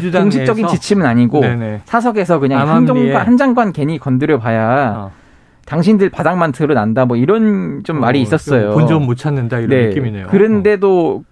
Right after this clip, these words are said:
Speaker 2: 끊임없이 한다는 거예요. 왜냐면은
Speaker 1: 네네.
Speaker 2: 그래야 이슈가 되고 기사가 되고
Speaker 1: 네.
Speaker 2: 그러려고 법사위 온 분들이 많거든요,
Speaker 1: 아.
Speaker 2: 사실은 민주당에서도.
Speaker 1: 네.
Speaker 2: 그러니까 그 유혹을 벗어 떨치기 어려운 거예요.
Speaker 1: 네.
Speaker 2: 근데 준비를 제-, 단단히 안 하고
Speaker 1: 네네네.
Speaker 2: 이렇게 딱 나갔다가는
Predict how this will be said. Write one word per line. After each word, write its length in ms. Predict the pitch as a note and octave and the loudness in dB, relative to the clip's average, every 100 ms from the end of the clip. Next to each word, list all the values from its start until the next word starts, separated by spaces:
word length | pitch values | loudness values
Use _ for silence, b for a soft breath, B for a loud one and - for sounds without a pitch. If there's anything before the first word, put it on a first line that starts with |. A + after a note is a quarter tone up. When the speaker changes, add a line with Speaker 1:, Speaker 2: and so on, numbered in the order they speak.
| - | -8
Speaker 2:
끊임없이 440 | C4+ C#4+ A#3 - | -2 2 2 0
한다는 340 | G3+ A#3 A#3 F#3+ | 0 2 2 2
거예요. 120 | D3 | 2
왜냐면은 360 | B2 D#3+ D3+ C3+ | 2 2 0 0
Speaker 1:
네네. 60 | |
Speaker 2:
그래야 220 | B2 F3+ D#3+ | 2 2 2
이슈가 360 | C3+ - E3 | -2 -2 -2
되고 160 | D3+ C#3 | 0 -4
기사가 400 | B2+ D#3 D#3+ E3 | -4 -2 0 0
되고 400 | C#3 C#3 E3 B3+ - | 0 0 2 0 -2
Speaker 1:
네. 220 | B2 A#2 F#2+ F2+ E2 | -8 -6 -8 -14 -18
Speaker 2:
그러려고 500 | - - A3 G#3 F3+ | -6 0 2 2 -2
법사위 300 | D#3+ C3 F#3 | -4 -4 0
온 180 | E3 C#3 | 2 0
분들이 300 | C#3+ D3 C3+ | 0 0 0
많거든요, 460 | G2+ A2+ F3 D#3+ C#3+ | -2 -2 0 0 2
Speaker 1:
아. 160 | C#3 | 2
Speaker 2:
사실은 340 | C3+ B2+ - A2+ | 2 2 2 2
민주당에서도. 600 | B2+ B2 A2+ G2+ G#2+ - | 0 0 -2 -4 -6 -8
Speaker 1:
네. 200 | G2 F#2 - b b b | -8 -12 -18 b b b
Speaker 2:
그러니까 200 | - E3+ | -6 0
그 80 | A3 | 2
유혹을 320 | E3+ G#3 G#3 | 4 4 2
벗어 240 | - D3+ F#3+ | 0 0 0
떨치기 400 | - C4 - G#3 | 0 -2 0 0
어려운 380 | A2+ C#3 E3+ D#3 | 2 2 2 2
거예요. 360 | B2+ A2 B2+ A#2+ | 0 0 -2 -2
Speaker 1:
네. 80 | |
Speaker 2:
근데 300 | G#2+ E3 A3 - b b b b | -2 0 -2 -4 b b b b
준비를 440 | - F3+ G3+ B3 A#3 | -2 2 4 2 0
제-, 140 | B2+ | -4
단단히 460 | - C#3+ D3+ F3+ F3+ | -4 -2 0 0 2
안 160 | B2 C#3 | 0 0
하고 280 | C#3 E3+ | -2 2
Speaker 1:
네네네. 440 | F#3+ F3 D3+ C3 A#2+ | 2 2 -2 -6 -6
Speaker 2:
이렇게 160 | G#2 | -6
딱 200 | G#2 - - | -6 -6 -8
나갔다가는 840 | A#2+ A#2+ C#3+ - C3+ B2 D3+ C4 | -6 -2 -2 -2 0 0 0 -2